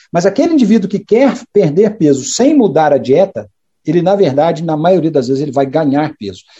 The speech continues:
Porque quando a gente faz a atividade física e não muda o nosso cérebro, e não pede, não, e não presta atenção pra comandar o nosso cérebro ativamente, não esperar que caia numa rotina,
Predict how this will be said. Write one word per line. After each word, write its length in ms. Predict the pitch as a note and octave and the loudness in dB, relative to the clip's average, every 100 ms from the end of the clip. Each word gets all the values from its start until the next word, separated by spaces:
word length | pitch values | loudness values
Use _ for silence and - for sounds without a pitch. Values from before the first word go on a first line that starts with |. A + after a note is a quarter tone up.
| - | -12
Porque 180 | - D3 | -6 0
quando 140 | G#3 | 0
a 20 | |
gente 160 | G#3+ G#3+ | 0 -4
faz 380 | - G#3+ D4+ B3 | -2 0 2 0
a 40 | |
atividade 460 | - F3+ D#3 D3 - | -2 -4 -2 -2 0
física 340 | C#3 A#2+ - F3 | -2 -2 -6 -4
e 80 | |
não 240 | F3+ B3+ C4+ | 0 2 2
muda 540 | F#3 C4 C4 D3+ - D#3 | 4 2 2 0 -2 -2
o 60 | |
nosso 260 | D3 C#3+ - | -2 -2 -8
cérebro, 460 | - E3 F#3 C3 - _ - | 0 2 2 -2 -12 _ -6
e 60 | D3 | 0
não 160 | G#3+ | 0
pede, 580 | - F3+ G#3+ B3 D#3+ D3 | 0 2 2 2 0 -4
não, 240 | D#3+ G#3 G3+ | -2 -2 -2
e 60 | |
não 160 | F3 G#3 | -2 -2
presta 540 | - E3+ A3 A3+ E3+ | 0 0 2 0 -2
atenção 560 | D3+ - C#3+ - D#3+ E3 | -2 -2 -2 -2 -4 -4
pra 140 | D3+ | -4
comandar 680 | C#3+ F#3 F#3 C#3+ A#2+ D#3 A3 | -4 -2 0 0 0 0 0
o 80 | D#3+ | 0
nosso 240 | C#3+ C#3+ | -2 -4
cérebro 420 | - C3 C3+ A2+ - _ - | -8 -2 -2 -4 -14 _ -10
ativamente, 840 | F3+ - F3+ D3+ B2 C#3+ G#3 F3 | -8 -6 -4 -2 0 0 0 -2
não 140 | C3+ D#3+ | -4 -4
esperar 400 | - C#3+ B2+ C3+ | -4 -4 -4 -4
que 160 | A#2+ | -8
caia 440 | - D3+ D#3+ B2+ A#2+ | -4 -2 -2 -2 -4
numa 240 | A#2+ A#2 | -6 -6
rotina, 600 | A2 - G#3 C4 C3+ | -10 -6 0 2 0